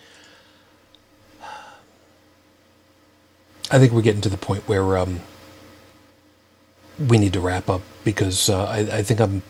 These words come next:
I think I'm starting to, um, yeah, I think I'm starting to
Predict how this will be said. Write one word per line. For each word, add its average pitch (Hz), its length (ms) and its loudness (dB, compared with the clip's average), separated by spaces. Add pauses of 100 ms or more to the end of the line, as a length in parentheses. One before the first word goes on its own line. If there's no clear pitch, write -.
(160)
I 123 80 4
think 107 120 2
I'm 101 120 0
starting 101 320 0
to, 90 320 -2
um, 87 220 -6 (2750)
yeah, 107 220 6
I 101 60 4
think 104 200 2
I'm 90 120 -4
starting 98 320 -2
to 90 140 -4